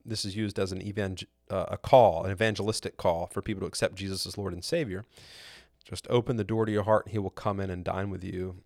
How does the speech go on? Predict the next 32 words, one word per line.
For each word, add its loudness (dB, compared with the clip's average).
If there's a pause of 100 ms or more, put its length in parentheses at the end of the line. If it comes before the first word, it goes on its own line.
Um, -4
but -2
it's -4
a 2
little 6
bit -2
miscontextualized 0
when -8
used -2
that 0
way -2
because -6 (400)
this 2
is -4
spoken 0
to -2
a -2
church, 0
not -4
to -10
non-believers. -6
It's -14
a -4
call 6
to 4
repentance -2
for -6
those 0
who -2
have 0
fallen 4
from, -2